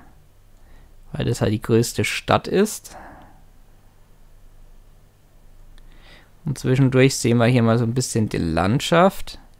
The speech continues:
Uh, totes Pferd. Ups. Also wir sind hier unterwegs mit zweiundsiebzig F P S.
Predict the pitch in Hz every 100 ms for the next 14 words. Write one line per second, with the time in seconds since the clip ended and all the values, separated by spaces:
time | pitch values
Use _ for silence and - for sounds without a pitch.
0 | - - - - - - - - - -
1 | - - 156 170 - - - - 120 -
2 | - - 117 160 - - - - - -
3 | - - - - - - - - - -
4 | - - - - - - - - - -
5 | - - - _ - - - - - 127
6 | 110 - 131 160 117 110 104 123 - 135
7 | 131 - - 101 123 135 139 - 123 117
8 | - - 92 131 - -